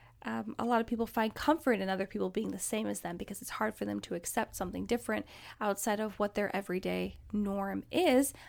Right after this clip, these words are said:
But wouldn't you think that if we spent more time, um, accepting people and, you know, getting out of our comfort zone and having that, in, uh, having different people in our everyday life, then it wouldn't seem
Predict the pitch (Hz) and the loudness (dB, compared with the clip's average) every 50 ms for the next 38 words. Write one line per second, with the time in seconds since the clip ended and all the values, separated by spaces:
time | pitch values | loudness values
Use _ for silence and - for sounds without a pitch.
0 | - - - - 254 349 392 466 453 381 392 392 - - - - - 269 277 - | -20 -16 -10 -4 2 4 6 8 8 6 6 4 0 -4 -4 -2 2 4 4 6
1 | - 302 320 339 370 381 - - 254 233 247 262 - - - 233 220 220 214 - | 6 6 6 8 6 4 4 2 2 2 2 2 0 0 0 0 2 2 0 0
2 | - 226 226 - - - 240 233 233 233 240 240 240 240 240 - - - 254 240 | 0 -2 -2 -2 -4 -2 0 2 2 2 4 4 2 2 0 -2 0 0 2 2
3 | 233 240 240 233 226 220 - - - - 285 294 277 247 233 233 247 277 - - | 4 4 4 4 2 -2 -6 -6 -2 2 4 4 4 4 4 6 6 4 4 2
4 | - - - - - - - - - 233 226 220 220 220 220 220 220 220 247 - | -4 -20 -20 -20 -20 -20 -16 -8 -4 -2 0 0 0 0 0 0 -2 -2 -6 -8
5 | - - 247 240 - - 285 285 - - 247 233 214 - 226 220 - 233 247 262 | -6 -6 -4 -2 0 0 0 0 2 2 0 0 0 0 -2 -2 2 2 4 4
6 | 277 294 - - 233 226 220 214 220 214 214 214 - - 220 226 220 220 202 - | 4 2 2 2 0 0 0 0 -2 -2 -4 -4 -2 0 0 0 0 0 0 2
7 | 254 254 294 285 262 233 226 - 190 185 - 214 208 - 220 220 - - 220 220 | 4 6 8 8 8 6 4 2 0 -2 -2 -2 -2 -2 -4 -4 -4 -4 -4 -2
8 | 220 220 247 269 285 285 226 220 208 208 208 208 - - - - - - - - | 0 0 2 2 0 0 -2 -4 -4 -4 -6 -8 -10 -14 -20 -20 -18 -10 -2 4
9 | 208 247 277 311 302 254 240 214 208 214 - 220 226 226 220 - - 226 226 226 | 6 8 8 10 10 8 8 6 2 0 0 2 2 2 2 2 0 0 0 0
10 | 220 233 285 311 311 269 247 240 220 214 - 233 214 220 - - 226 226 220 - | 0 2 4 6 6 6 4 4 0 0 -2 -2 0 0 0 2 2 0 0 0
11 | - 208 196 208 202 202 202 196 196 233 226 262 247 254 254 240 233 247 262 262 | -2 -2 -4 -4 -4 -2 -2 0 0 0 0 2 2 2 2 2 2 4 4 4
12 | 254 247 247 - - - - - 262 254 262 262 262 254 240 214 214 220 | 4 2 0 0 -2 -8 -6 -2 2 4 6 6 6 6 6 4 0 -2